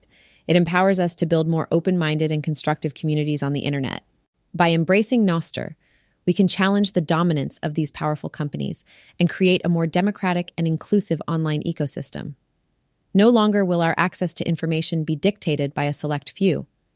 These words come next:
No longer will our conversations be controlled and manipulated. With Nostr, the power is in our hands. Imagine a world where anyone can publish their thoughts without fear of censorship or suppression,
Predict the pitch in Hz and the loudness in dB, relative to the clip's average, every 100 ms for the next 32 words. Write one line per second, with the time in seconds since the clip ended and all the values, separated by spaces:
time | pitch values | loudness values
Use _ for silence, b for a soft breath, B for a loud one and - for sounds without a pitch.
0 | _ _ _ 185 214 202 196 190 196 180 | _ _ _ 2 4 4 2 0 0 0
1 | 170 170 185 190 196 180 175 175 165 - | 0 -2 -2 -2 -2 -2 -2 -2 -4 -4
2 | 160 165 - 170 165 - 165 156 160 156 | -4 -4 -2 -2 -2 -2 -2 0 -2 -2
3 | 156 147 143 139 _ _ - 185 190 185 | -2 -2 -4 -6 _ _ -2 0 2 2
4 | 185 - 151 147 160 - - 175 160 156 | 0 -4 -6 -6 -8 -6 -4 -2 -2 -4
5 | 160 156 156 151 151 156 143 139 139 - | -2 -2 -2 -4 -4 -4 -4 -6 -8 -16
6 | _ _ _ _ - 208 208 220 220 185 | _ _ _ _ 0 2 2 0 0 2
7 | 185 170 170 175 190 202 175 165 170 185 | 0 0 -2 0 2 2 0 -2 -4 -2
8 | 180 175 180 170 180 170 - 175 170 - | -2 -2 -4 -4 -2 -4 -4 -4 -2 -4
9 | - 185 170 - 180 180 185 - 180 _ | -2 0 0 -2 -6 -4 -4 -4 -6 _
10 | 170 175 - 165 165 - 143 143 | -4 -4 -4 -4 -4 -4 -4 -6